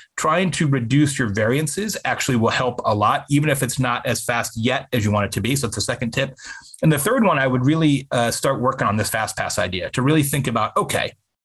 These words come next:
there's gotta be a way that we can let people jump the line if we charge them more money.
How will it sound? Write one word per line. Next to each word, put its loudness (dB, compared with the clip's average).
there's 2
gotta 0
be 6
a 4
way -2
that 2
we 4
can 2
let 0
people 2
jump 0
the -2
line 2
if -4
we 2
charge 0
them 2
more 2
money. 0